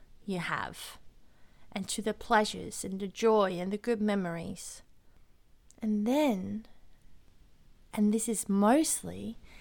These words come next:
it's also addressing the things that have been in your way or that you are not happy with. And a big tool that I always use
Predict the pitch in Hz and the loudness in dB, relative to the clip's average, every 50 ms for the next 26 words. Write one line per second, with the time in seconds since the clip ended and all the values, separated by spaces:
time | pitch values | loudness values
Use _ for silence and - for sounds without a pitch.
0 | - - - - 214 202 - - - 294 339 359 - - 277 - - - 247 214 | -20 -20 -12 -8 -6 -6 -4 0 2 2 2 2 0 0 -2 -2 -2 -2 -4 -4
1 | - - - - 269 294 294 - - 285 269 269 247 262 247 - - - 226 220 | -4 -4 2 4 4 4 4 2 2 2 2 0 0 0 -2 -4 0 2 2 2
2 | 214 214 220 226 220 - - - - - - 226 220 220 240 247 247 208 - - | 4 2 0 -2 -2 -4 -8 -8 -8 2 4 4 4 6 8 6 6 6 6 4
3 | 226 226 226 226 226 220 214 214 208 202 190 190 190 208 190 180 170 - 107 92 | 6 6 8 8 8 8 6 6 4 2 0 0 2 4 4 4 4 0 -4 -6
4 | - 196 - - - - - - - - - - - - - 247 233 240 233 226 | -8 -10 -12 -16 -18 -18 -18 -20 -18 -20 -20 -20 -10 -2 2 4 6 6 6 8
5 | 247 240 - 247 247 247 240 233 226 220 214 208 214 220 214 160 - - - 190 | 6 6 6 4 4 6 8 8 8 6 6 6 8 8 6 6 2 -2 -8 -10
6 | - - 208 190 190 180 165 - - - - - - - - - - - - - | -8 -8 -10 -8 -6 -8 -8 -8 -12 -18 -20 -20 -20 -20 -20 -20 -20 -20 -20 -18
7 | - - - 262 269 240 - 349 392 440 453 - - - - - - - 294 285 | -4 2 6 6 6 6 6 6 6 6 6 4 -10 -8 -4 -2 0 2 4 4
8 | 277 277 269 262 226 226 214 - - - 254 294 - - - 262 294 320 330 320 | 6 6 6 6 8 6 4 4 4 2 2 2 2 6 8 10 10 10 10 10
9 | 311 285 277 247 - - 202 214 226 - - - - - - - - - - | 8 6 6 4 0 -2 -4 -4 -6 -6 -8 -8 -8 -6 -6 -6 -6 -8 -14